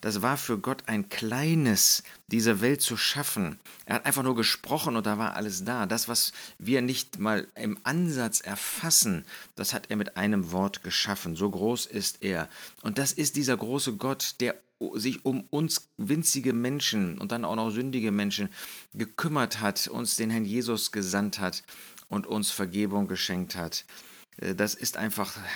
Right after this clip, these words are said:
bewegend, dass er, der alles gemacht hat, sich aber um jeden Einzelnen, um dich ganz persönlich kümmert. Der Herr macht den Plan der Nationen zunichte, er vereitelt die Gedanken der Völker. Er steht auch nicht nur über der Schöpfung, sondern auch über allen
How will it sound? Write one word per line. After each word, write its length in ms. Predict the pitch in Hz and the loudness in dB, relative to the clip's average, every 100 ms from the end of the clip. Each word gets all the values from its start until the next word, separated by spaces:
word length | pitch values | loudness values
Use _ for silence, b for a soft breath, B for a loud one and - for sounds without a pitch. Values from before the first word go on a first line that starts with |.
| - | -8
bewegend, 800 | - 110 95 117 156 120 95 - | -2 -2 2 2 4 4 0 0
dass 160 | 92 98 | -2 -2
er, 360 | - 143 147 113 | -4 0 2 2
der 200 | 113 - | 0 -2
alles 320 | 143 156 - | -2 0 0
gemacht 420 | - 113 135 - 107 | 0 -2 0 -2 -4
hat, 140 | 95 | -4
sich 220 | 123 - | -4 -6
aber 180 | 107 104 | -4 -2
um 160 | 110 104 | -2 -2
jeden 460 | 95 135 170 131 | 0 0 0 -2
Einzelnen, 540 | - 135 147 - 98 87 | -4 -2 0 0 0 0
um 240 | 110 104 | -2 0
dich 240 | 151 165 - | 0 -2 -4
ganz 220 | 135 - | -6 -4
persönlich 720 | - 104 92 110 110 98 - | 0 0 2 2 2 -2 -6
kümmert. 480 | - 92 76 - - _ B B B B B _ _ _ - - 110 | -2 -2 -2 -8 -14 _ B B B B B _ _ _ -20 -2 4
Der 80 | |
Herr 140 | 131 151 | 6 8
macht 180 | 156 139 | 6 4
den 140 | 117 | 2
Plan 260 | 123 123 139 | 4 4 4
der 100 | 127 | 4
Nationen 520 | 117 - 120 131 123 | 4 4 2 2 0
zunichte, 440 | - 104 113 - | 0 2 2 0
er 120 | 76 95 | 0 -2
vereitelt 640 | - 113 110 104 - 208 | -2 0 0 -2 -4 -4
die 100 | 190 | -2
Gedanken 500 | 185 175 107 220 196 | 0 2 0 2 0
der 140 | 196 | 0
Völker. 500 | - 101 101 92 78 76 | 0 0 0 -2 -4 -6
Er 140 | 117 | -4
steht 300 | 113 139 143 - | -2 -2 -6 -2
auch 320 | 127 147 - B B B | 0 0 -2 B B B
nicht 180 | 123 - | -8 -2
nur 100 | 120 | 2
über 100 | 110 | 4
der 100 | 107 | 4
Schöpfung, 480 | - 143 139 127 117 | 4 0 -2 -4 -2
sondern 320 | 117 110 107 | 0 0 0
auch 240 | 107 113 | 0 0
über 340 | - 98 - - | -2 -4 -4 -2
allen 400 | 104 104 104 | 0 0 0